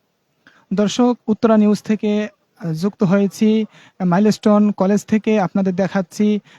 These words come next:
আহ, সর্বশেষ আপডেট। আহ, দর্শক, আজকে মাইলস্টোন কলেজে কিন্তু থমথমে পরিবেশ বিরাজ করছিল, আহ, যেমনটা আমরা, আহ, বিগত লাইভগুলোতে আপনাদের দেখিয়েছি। আহ, এখন কিন্তু ক্যাম্পাসের পরিবেশ একেবারে নীরব।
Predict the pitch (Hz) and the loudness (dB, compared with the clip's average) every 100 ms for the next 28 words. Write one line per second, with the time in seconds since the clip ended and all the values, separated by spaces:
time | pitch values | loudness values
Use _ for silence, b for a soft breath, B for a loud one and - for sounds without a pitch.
0 | b 180 - 220 208 - 175 160 143 147 | b -2 0 0 0 0 -4 -6 -8 -6
1 | 180 - - b b b 190 180 196 196 | -8 -10 -20 b b b -6 -2 -2 0
2 | 247 240 - 196 190 - 220 220 190 190 | 2 0 0 -6 -4 -2 0 2 2 0
3 | 214 - 220 208 202 202 214 220 214 220 | 0 0 0 0 0 0 0 0 0 -2
4 | - - 233 214 220 202 196 196 202 170 | -2 0 2 4 2 2 0 2 0 0
5 | 214 220 202 - 208 226 226 202 175 220 | 0 0 -2 -8 -2 0 0 0 0 0
6 | - - - - 202 226 226 233 226 190 | -4 -16 -12 -4 -2 2 2 2 2 2
7 | 196 190 160 196 175 160 165 202 208 196 | 2 0 -2 -6 -6 -4 -2 0 0 0
8 | 180 190 190 208 202 160 185 180 180 180 | 0 0 2 2 0 -4 -4 -4 -4 -4
9 | 170 202 180 - 139 147 _ _ _ _ | -2 -2 -2 -6 -8 -8 _ _ _ _
10 | - 196 196 214 - 247 247 233 247 220 | -6 -6 -4 -2 2 2 2 2 2 0
11 | 202 190 202 - 208 190 202 208 208 202 | 0 0 -2 -2 -4 0 0 2 2 -2
12 | - 202 247 233 226 214 208 202 | -4 -2 0 2 4 4 4 4